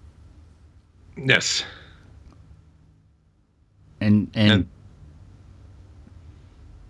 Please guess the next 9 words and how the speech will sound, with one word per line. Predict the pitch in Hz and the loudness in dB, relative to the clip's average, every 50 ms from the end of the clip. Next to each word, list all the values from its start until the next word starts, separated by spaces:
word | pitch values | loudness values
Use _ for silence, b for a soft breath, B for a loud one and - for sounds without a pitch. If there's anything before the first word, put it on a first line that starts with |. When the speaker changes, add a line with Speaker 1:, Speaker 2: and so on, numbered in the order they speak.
| - - - - - - - - - - - - - - | -20 -20 -20 -20 -20 -20 -20 -20 -20 -20 -20 -8 -2 2
Speaker 1:
and | 139 151 | 4 4
then, | 160 156 139 135 | 6 6 6 4
then | 156 160 | 4 4
we | 160 151 | 4 4
just | 135 143 139 - - | 4 4 2 2 2
cut | - 170 165 - - - | 2 2 2 0 -2 -2
to | - 135 | 0 2
more | 135 135 127 123 | 4 6 6 6
legs. | 123 127 117 101 95 98 92 92 - - | 6 6 4 2 0 -2 -6 -10 -12 -14